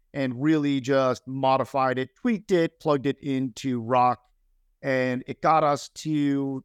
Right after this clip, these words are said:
ten million, really by recycling a lot of those best practices that I had learned at HubSpot and just formatting them to Rock. And then around ten million, things got interesting. Things started to plateau a little bit. So that's where a bit of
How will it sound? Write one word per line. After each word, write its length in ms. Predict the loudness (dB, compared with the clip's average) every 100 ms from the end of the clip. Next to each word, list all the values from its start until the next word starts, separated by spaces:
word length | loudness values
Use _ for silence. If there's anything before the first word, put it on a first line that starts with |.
| -4
ten 300 | 0 0 2
million, 480 | 2 2 0 -2 -6 _ _ -10
really 320 | -2 0 2
by 160 | 4 2
recycling 720 | 2 0 0 0 0 -4 -2
a 40 |
lot 240 | 0 0 2
of 60 |
those 220 | 0 -2
best 280 | -2 -2 -2
practices 580 | -2 -2 -2 -6 -6 -4
that 120 | -2
I 60 | -2
had 100 | -2
learned 320 | -2 -2 0
at 80 | 0
HubSpot 560 | 0 -2 -2 2 2
and 100 | 2
just 200 | -2 -4 _ _ -8
formatting 540 | -4 0 0 0 -2
them 180 | -2 -2
to 80 | -4
Rock. 460 | -6 -6 -6 -8 _ _ _ _ _ _ _ _ -6
And 80 |
then 80 | 0
around 220 | 2 0 -2
ten 340 | -4 0 2
million, 360 | 2 2 2 0
things 280 | -2 -2 0
got 280 | 2 2
interesting. 760 | 2 -2 -2 0 2 0 -4 -6
Things 200 | -4 -6
started 220 | -4 -6
to 60 | -6 -4
plateau 460 | -4 -2 -2 0
a 0 |
little 300 | 0 -2 -4
bit. 320 | -2 0 0 -4 _ _ _ _
So 520 | -4 0 2 2 -2
that's 460 | 0 2 2 0 -4
where 540 | 0 2 2 2 0
a 120 | -4
bit 220 | -2 0 2
of 240 | 0